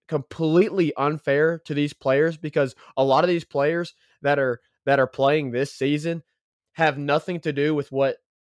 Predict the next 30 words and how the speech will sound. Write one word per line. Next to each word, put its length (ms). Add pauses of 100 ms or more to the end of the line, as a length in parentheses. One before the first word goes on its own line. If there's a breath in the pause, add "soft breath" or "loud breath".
(500)
happened 460
three 340
years 240
ago 240
with 200
Will 260
Wade, 440 (640)
and 760 (120)
it 160
is 100
completely 760
unfair 480
to 80
them. 280
And 200
the 200
N 180
C 300
A 420
A 100 (220 soft breath)
continues 640
to 100
prove 540 (540)
how 460 (280)
terrible 640
of 100
an 80
organization 680
they 120
are 320